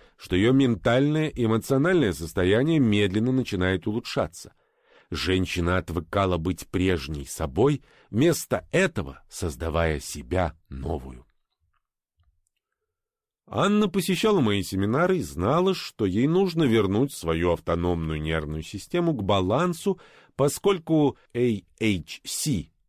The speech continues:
контролирует все автоматические функции, действующие за пределом сознательного внимания разума: пищеварение, абсорбция,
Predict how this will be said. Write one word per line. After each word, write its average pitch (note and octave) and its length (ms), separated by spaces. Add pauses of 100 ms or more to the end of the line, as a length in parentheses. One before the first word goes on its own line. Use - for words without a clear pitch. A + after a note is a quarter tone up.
контролирует D#3+ 800
все - 500
автоматические F2 760
функции, E3+ 520 (280)
действующие D#3 760
за G#2 320
пределом E2+ 600
сознательного D#2 880
внимания E2 520
разума: A#2+ 460 (320)
пищеварение, C#3+ 960 (240)
абсорбция, D#3+ 1200